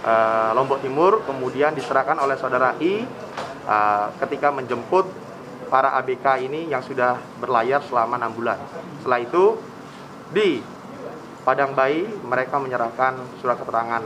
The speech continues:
vaksin palsu kepada masing-masing orang yang sudah diminta. Eh, mereka sudah memiliki, eh,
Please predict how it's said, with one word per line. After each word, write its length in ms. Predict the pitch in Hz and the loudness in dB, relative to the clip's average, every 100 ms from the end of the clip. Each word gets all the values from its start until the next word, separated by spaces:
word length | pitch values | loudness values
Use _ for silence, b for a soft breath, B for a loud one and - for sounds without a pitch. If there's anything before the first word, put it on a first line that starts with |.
| - | -6
vaksin 320 | 107 123 113 | -6 -6 -4
palsu 240 | 107 127 | -4 -4
kepada 480 | 127 110 101 110 113 113 - - - | -8 -6 -2 2 2 0 -12 -14 -8
masing-masing 400 | 107 117 107 117 | -8 -6 -8 -6
orang 320 | 113 117 113 | 0 0 0
yang 40 | 101 | -6
sudah 160 | 104 95 | -10 -8
diminta. 320 | 98 92 92 | -10 -12 -12
Eh, 320 | - - 143 143 | -10 -6 -4 2
mereka 240 | 190 202 | 2 2
sudah 240 | 220 180 175 | 0 0 -2
memiliki, 720 | 165 170 170 165 196 196 170 | -2 -2 -6 2 4 6 2
eh, 560 | - - 135 139 139 | -4 -2 2 4 4